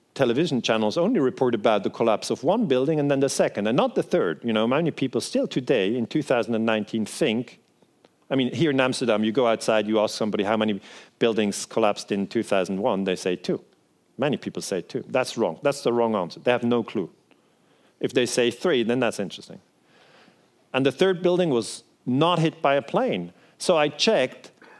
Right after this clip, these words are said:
who informed the world about it. And B B C informed and said, "Okay, the third building collapsed." But, and that's a problem, they informed too early. It's really bad, because they informed at five o'clock in the five o'clock news,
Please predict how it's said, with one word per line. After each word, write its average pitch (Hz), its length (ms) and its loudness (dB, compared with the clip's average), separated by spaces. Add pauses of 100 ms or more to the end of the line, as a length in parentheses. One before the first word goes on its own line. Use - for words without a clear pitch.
(560)
who 285 220 2
informed 208 460 0
the 190 80 0
world 208 260 2
about 101 320 2
it. - 100 0
And 113 160 -2
B 185 120 2
B 170 100 0
C 170 180 0
informed 156 520 0
and 120 120 -2
said, 113 200 2
"Okay, 104 300 0
the 110 140 -2
third 123 300 0
building 139 240 0
collapsed." 196 400 -2 (100)
But, 165 460 2
and 127 100 -2
that's 123 240 0
a 156 60 0
problem, 143 460 0 (320)
they 131 240 2
informed 147 540 -2
too - 220 -2
early. 135 380 0 (1000)
It's 139 160 -2
really 170 240 2
bad, 127 420 2 (400)
because 139 260 0
they 175 240 4
informed 160 400 0
at 123 140 2
five 165 380 2
o'clock 196 360 0
in 151 60 0
the 123 60 0
five 135 300 0
o'clock 156 320 0
news, 170 400 -2